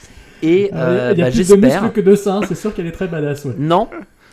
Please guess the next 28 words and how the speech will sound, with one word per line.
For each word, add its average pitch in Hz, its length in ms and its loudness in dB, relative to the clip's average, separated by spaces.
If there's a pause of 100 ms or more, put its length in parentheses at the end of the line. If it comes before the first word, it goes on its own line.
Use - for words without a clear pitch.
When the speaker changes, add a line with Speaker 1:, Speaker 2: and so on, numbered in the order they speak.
(100)
Speaker 1:
non, 170 100 -4
non, 196 260 -4
mais 139 120 -4
j'espère 180 420 -4
en 165 40 -6
fait - 240 -8
que, 196 380 -4
euh, 127 360 -6
le 147 160 -2
film 196 340 -10
sera 151 480 -6
en 156 100 -6
fait 143 360 -8
dans 160 240 -2
le... 123 260 -2
la 123 120 -4
même 170 240 -2
lignée 170 300 -4
en 156 80 -6
fait 156 240 -8
que 143 100 -8
les 123 140 -4
reboots 131 320 -10
qu'il - 160 -12
y 123 40 -6
a - 20 -6
eu, 131 140 -8
euh, 107 200 -8